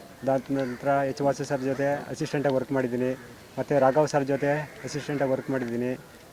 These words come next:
ಸಿನಿಮಾ ಡೈರೆಕ್ಷನ್ ಟೀಮಲ್ಲಿ ತುಂಬ ಸಿನಿಮಾದಲ್ಲಿ ವರ್ಕ್ ಮಾಡಿ, ಇನ್ನು ಕೆಲಸಗಳು ಬಿಟ್ಕೊಂಡು ನಾವೊಂದು ಟೀಮ್ ಕೊಟ್ಕೊಂಡು ಸರ್ವೆ ನಂಬರ್ ಫಾರ್ಟಿ ಫೈವ್ ಅಂತ ಒಂದು ಕತೆ ಮಾಡಿ ಹುಡುಕಾಡುವಾಗ ವರನಂದಿ ಸಿನಿ ಅಂತ ಒಂದು ಪ್ರೊಡಕ್ಷನ್ ಅವರು ನಮಗೊಂದು ಅವಕಾಶ ಕೊಟ್ಟಿದ್ದಾರೆ.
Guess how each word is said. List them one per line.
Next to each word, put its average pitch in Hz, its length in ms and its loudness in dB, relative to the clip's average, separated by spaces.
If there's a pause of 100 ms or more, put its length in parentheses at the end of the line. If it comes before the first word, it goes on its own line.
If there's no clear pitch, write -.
(120)
ಸಿನಿಮಾ 147 380 2
ಡೈರೆಕ್ಷನ್ 139 440 0
ಟೀಮಲ್ಲಿ 143 560 -2
ತುಂಬ 139 140 -2
ಸಿನಿಮಾದಲ್ಲಿ 135 420 -2
ವರ್ಕ್ 127 220 -2
ಮಾಡಿ, 135 260 0
ಇನ್ನು 156 560 -6
ಕೆಲಸಗಳು 139 560 0
ಬಿಟ್ಕೊಂಡು 135 320 -2
ನಾವೊಂದು 131 300 0
ಟೀಮ್ 135 220 -4
ಕೊಟ್ಕೊಂಡು 131 580 -4
ಸರ್ವೆ 135 240 -2
ನಂಬರ್ 135 280 0
ಫಾರ್ಟಿ 127 260 -2
ಫೈವ್ 135 160 0
ಅಂತ 127 120 -2
ಒಂದು 131 300 -2
ಕತೆ 123 200 -2
ಮಾಡಿ 131 180 0
ಹುಡುಕಾಡುವಾಗ 127 520 -2 (840)
ವರನಂದಿ 151 460 2
ಸಿನಿ 143 200 -2
ಅಂತ 139 640 -2
ಒಂದು 131 200 0
ಪ್ರೊಡಕ್ಷನ್ 135 440 0
ಅವರು 135 180 2
ನಮಗೊಂದು 127 380 0
ಅವಕಾಶ 120 300 -2
ಕೊಟ್ಟಿದ್ದಾರೆ. 127 500 0